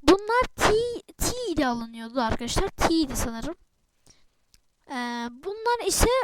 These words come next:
bu eşyalar, e, yani çok eski hesaplarda var. Yani bayağı eski hesaplardan.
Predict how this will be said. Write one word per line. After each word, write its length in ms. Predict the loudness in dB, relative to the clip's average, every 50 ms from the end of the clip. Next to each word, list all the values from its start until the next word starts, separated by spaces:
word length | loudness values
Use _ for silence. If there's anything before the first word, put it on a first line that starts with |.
| -4
bu 300 | -6 -14 -4 0 2 2
eşyalar, 640 | 4 4 2 2 2 0 0 0 0 0 0 0 -4 -10 -10 -10
e, 80 | -10
yani 520 | -10 -8 -8 -8 -8 -8 -8 -8 -10 -12 -12 -14 _ _ _ _ _ _ _ _ _ _ -20 -20 -18 -20 -20 -2
çok 180 | 0 0 0 2
eski 300 | -2 -2 -2 -2 -2 0
hesaplarda 640 | -2 0 -2 -4 -4 -2 -2 -2 -2 0 2 2 4
var. 180 | 4 2 2 0 -4 -6 _ _ _ _ _ _ _ _ _ _ _ _ _ _ _ _ _ _ _ _ _ _ _ _ _ _ _ _ -12
Yani 220 | -10 -10 -2 2
bayağı 240 | 2 4 4 4 2
eski 320 | 0 0 -2 -2 0 -2
hesaplardan. 640 | 0 0 0 -2 -2 -2 -4 -4 -4 -4 -8 -8 -10